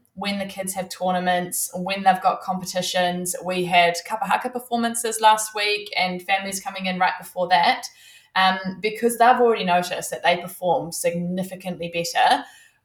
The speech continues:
after they're adjusted. And so they're making sure they're getting those extra tune-ups, and it just makes sense to them. They feel it, they notice it. And so that's become part of their routine. I wonder if they would be surprised or not at all surprised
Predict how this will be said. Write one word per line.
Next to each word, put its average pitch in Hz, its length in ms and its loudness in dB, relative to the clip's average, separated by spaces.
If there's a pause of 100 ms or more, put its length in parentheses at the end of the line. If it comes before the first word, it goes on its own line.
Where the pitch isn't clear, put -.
after - 300 2
they're 170 160 4
adjusted. - 580 -4
And 180 120 -4
so 180 120 0
they're 180 140 0
making 185 400 -2
sure 175 380 0
they're 160 200 0
getting 180 220 -4
those 165 220 -4
extra 175 320 -8
tune-ups, 175 840 -4
and 175 380 -2
it 175 100 -6
just 202 180 -8
makes 240 260 -2
sense 269 280 -4
to - 60 -10
them. 170 160 -4
They 170 140 0
feel 170 300 -2
it, 170 140 0
they 180 140 2
notice - 380 -4
it. 240 180 2 (400)
And 190 140 -2
so 196 100 2
that's 185 200 0
become 175 460 -6
part 175 280 -2
of 175 80 -10
their 190 160 -6
routine. 202 400 -6
I 175 100 2
wonder 180 200 0
if 185 100 -10
they 185 160 4
would 185 140 -4
be 180 160 -4
surprised 220 1000 0
or 190 400 2
not 175 400 6
at 233 80 8
all 254 180 8
surprised 254 760 2